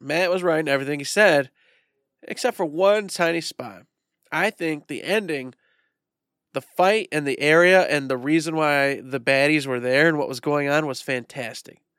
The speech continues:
That story was really good. The only trouble with the ending was the actual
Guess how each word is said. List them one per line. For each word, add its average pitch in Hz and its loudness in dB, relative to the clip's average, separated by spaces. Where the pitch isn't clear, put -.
That 185 -2
story 170 2
was 156 -2
really 143 0
good. 120 -12
The 143 -4
only 202 2
trouble 220 0
with 147 -2
the 135 -2
ending 127 -2
was 135 0
the 139 0
actual 139 0